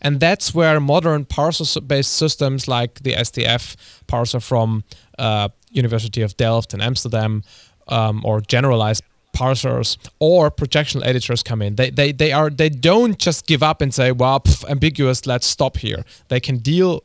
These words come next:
with, uh, a wide vari-, variety, details depending on the tool,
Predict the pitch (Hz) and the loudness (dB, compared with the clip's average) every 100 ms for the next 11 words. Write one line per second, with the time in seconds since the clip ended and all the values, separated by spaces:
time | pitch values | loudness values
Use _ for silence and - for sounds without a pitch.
0 | 139 135 117 - - - _ - 120 110 | -2 0 0 -6 -20 -20 _ -2 0 -2
1 | - _ _ _ _ - 147 135 143 175 | -6 _ _ _ _ -6 -4 0 2 4
2 | 190 151 147 139 135 143 143 123 123 131 | 2 2 0 2 2 0 -2 -6 0 2
3 | 123 139 160 147 147 143 185 - 139 131 | 2 2 0 0 -4 -4 -8 -6 -6 -4
4 | 123 - 113 117 107 101 - 147 143 | -6 -6 -6 -6 -4 -8 -2 0 0